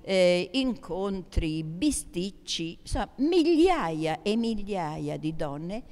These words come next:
si sono trovate d'accordo sul fatto che non ne potevamo più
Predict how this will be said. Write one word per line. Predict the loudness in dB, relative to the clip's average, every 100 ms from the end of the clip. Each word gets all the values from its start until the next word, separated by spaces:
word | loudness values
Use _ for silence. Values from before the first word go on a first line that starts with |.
| -20 -20 -12
si | -8
sono | -2 -2 -2
trovate | -2 -2 0 -2 -2
d'accordo | -6 -6 -8 -6 -6 -8 -10 -10
sul | -8 -8 -10
fatto | -8 -8 -8 -10 -10
che | -6 -8 -8
non | -6 0 2 0 -4 -8 -6
ne | -6 -8 -10
potevamo | -8 -4 -2 -2 -4 -6 -10 -12
più | -4 0 0